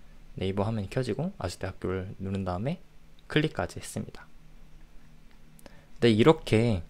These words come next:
이제 셀레니움에 사용하는 이유를 알 수 있습니다. 뷰티풀 숲 같은 경우에는 이런 네이버 화면에서 아무런 이동이 가능하지 못하고 여기 있는 정보들만 가져올 수 있다면 셀레니움은 방금과 같은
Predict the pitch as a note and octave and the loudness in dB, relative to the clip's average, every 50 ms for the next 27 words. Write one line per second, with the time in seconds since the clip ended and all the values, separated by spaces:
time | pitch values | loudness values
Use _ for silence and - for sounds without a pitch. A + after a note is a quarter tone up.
0 | - - - F#2 - - F#2 F#2 F#2+ G2 - - - - - - - - - - | -12 -8 -8 -6 -2 -2 -2 -2 -2 -6 -10 -16 -20 -20 -20 -20 -20 -18 -18 -20
1 | - - - - D3+ E3 F3+ F#3 F3 D#3+ C3 G#2+ F#2+ F2+ F2+ F#2+ - - C#3+ C#3 | -18 -6 2 6 8 8 10 8 8 6 4 4 2 2 0 0 4 6 6 8
2 | C3+ C3+ C3 C3 B2+ B2 B2 B2 - C#3 C#3+ C3+ B2+ B2 G#2 F2+ F#2 G#2 A2+ G2+ | 8 6 4 2 0 -2 -2 -2 2 4 4 4 6 4 4 4 4 4 4 4
3 | F#2 F2+ F#2+ G#2+ D3 D3 - F#2+ - - F#2 - - - F#2 F2 E2 E2+ E2+ - | 4 2 0 0 0 0 0 0 0 -4 -6 -6 -4 -6 -6 -6 -4 -8 -8 -10
4 | - - - - - - - - - - - C3+ - - F#3+ - - G3 F#3+ F#3 | -12 -16 -16 -16 -16 -18 -18 -16 -6 0 0 2 4 4 4 8 10 12 12 12
5 | F#3 F3+ - F#3 - - - G2+ - - B2+ B2+ B2+ B2 A#2 G#2+ G2+ F#2 E2+ F#2 | 12 10 6 2 2 2 -4 -2 2 4 4 6 6 6 6 6 4 4 2 2
6 | G2 G#2+ A2 G2 F2 C#2+ F#2+ G#2 G#2+ A2 A2 A2 G#2+ G2+ F#2 F#2+ A2+ B2 C3 C3+ | 2 2 0 0 -2 0 2 4 8 8 8 8 6 6 6 6 4 6 8 8
7 | B2 - D#3+ E3+ F#3 F#3 E3 A#2+ F#2+ - G2+ G#2+ A#2+ B2 G2+ - - - - - | 8 8 6 6 6 6 6 4 4 4 4 4 4 2 0 -4 -6 -14 -10 2
8 | - - A#2+ C#3+ E3+ F3+ F3+ C#3+ G2+ F#2 F2+ A2 A2+ A#2 G#2+ - - F#2+ G2 G#2 | 8 10 10 12 12 12 10 10 8 6 4 4 4 4 4 2 2 2 4 4
9 | G#2+ G#2+ - - - - - - - - F#2+ A#2 C#3 B2+ G2+ E2+ - - - - | 4 2 0 -4 -10 -10 -8 -6 -2 -2 2 4 4 4 4 2 -4 -10 -18 -18
10 | - - - - - - - - - - - - G#2+ A2+ B2 C3 D3 D3+ D3+ D3+ | -18 -18 -18 -18 -18 -18 -18 -18 -18 -10 0 6 8 10 10 10 8 8 8 8
11 | D3 C3+ - - - A#2+ C3 D#3 E3 C#3 B2+ A2 G#2 F#2+ F2+ - - - - A2 | 6 6 8 8 8 8 10 10 10 10 10 8 6 6 4 4 0 2 4 4
12 | G#2+ G2+ - - - - - E2 E2+ G2+ A#2+ A#2+ G2 E2 E2 - - - D#3 F3+ | 4 4 2 -2 -4 -4 -4 -2 0 0 2 2 0 0 -2 2 6 6 8 8
13 | F#3+ F#3+ F3+ D#3+ D3 C3+ B2+ B2 A#2+ A#2 - - F#2+ - A#2 A#2 G#2+ G2 F2+ E2+ | 8 6 6 6 4 4 4 4 2 2 2 0 2 4 4 4 4 4 2 2
14 | D#2+ - - C#3+ E3+ G3 | 0 0 2 2 2 2